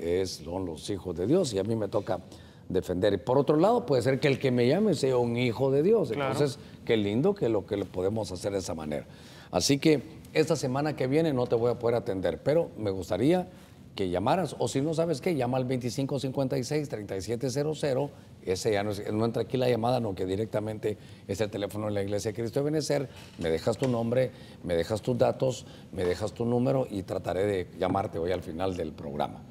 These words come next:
Speaker 1: A ver, ¿qué más tenemos?
Speaker 2: Va para la siguiente consulta. Dice, "Pastor, hace un tiempo escuché hablar sobre la ciudad del agua,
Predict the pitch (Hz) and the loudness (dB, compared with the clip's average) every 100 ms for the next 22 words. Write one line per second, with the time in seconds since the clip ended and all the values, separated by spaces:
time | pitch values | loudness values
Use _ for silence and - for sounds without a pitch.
0 | - - - 113 101 113 107 101 73 58 | -18 -18 -6 -2 -2 -2 -4 -4 -6 -8
1 | - - - - 180 170 147 151 165 143 | -14 -18 -6 -2 0 -2 -2 -4 -4 -6
2 | 131 175 165 156 156 160 143 185 185 202 | -4 -4 -2 -2 -4 -8 -6 -6 -6 -4
3 | 156 170 165 165 143 127 151 147 160 160 | -4 -4 -6 -6 -8 -6 -6 -4 -6 -4
4 | 165 127 120 131 135 147 143 185 165 123 | -4 -4 -6 -4 -4 -2 -2 -2 -2 -4